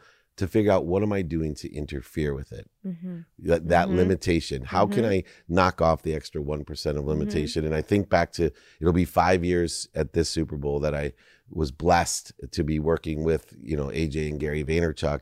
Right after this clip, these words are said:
Speaker 1: for their sports agency. And they all wanted me to meet Gary, who I didn't really know. And he said, "You should do this media stuff, kinda like you encourage people."
Speaker 2: Yeah.
Speaker 1: And my initial reaction was, "Not a chance." And we traded,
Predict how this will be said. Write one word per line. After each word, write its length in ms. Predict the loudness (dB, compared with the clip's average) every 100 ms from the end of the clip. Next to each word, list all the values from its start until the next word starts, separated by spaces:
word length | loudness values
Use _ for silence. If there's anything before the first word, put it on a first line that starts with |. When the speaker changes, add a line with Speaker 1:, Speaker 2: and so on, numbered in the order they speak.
| _
Speaker 1:
for 200 | -6 -2
their 140 | -2 -2
sports 360 | 0 2 4
agency. 600 | 4 2 -2 -2 -2 -2 -6 -16 -20 _ 0
And 280 | 2 2 4
they 80 |
all 200 | 6 8
wanted 200 | 6 4
me 100 | 0
to 100 | 0
meet 220 | -2 -4 2
Gary, 380 | 6 6 4
who 100 | 2
I 80 | 0
didn't 240 | 2 0 0
really 220 | -2 0
know. 520 | 4 6 6 2 -4 _ _ _ _ -2
And 480 | 2 2 2 -2 -6
he 200 | -2 -2
said, 280 | 0 0 0
"You 100 | -4
should 160 | -4
do 160 | -2 0
this 400 | 0 -2 -6 -16 _ _ _ 0
media 380 | 6 8 8 4
stuff, 260 | 0 -2 0
kinda 200 | 0 2
like 180 | 2 4
you 140 | 6 6
encourage 420 | 6 0 -2 -2
people." 480 | -4 -2 0 0 -4
Speaker 2:
Yeah. 160 | -12 -16 _
Speaker 1:
And 140 | 0
my 160 | 4 4
initial 320 | 4 2 2
reaction 420 | 2 2 -2 -6
was, 160 | -4 -2
"Not 200 | -2 -2
a 60 | -2
chance." 420 | 0 2 0 -2
And 80 | -2
we 100 | -2
traded, 520 | 2 4 6 4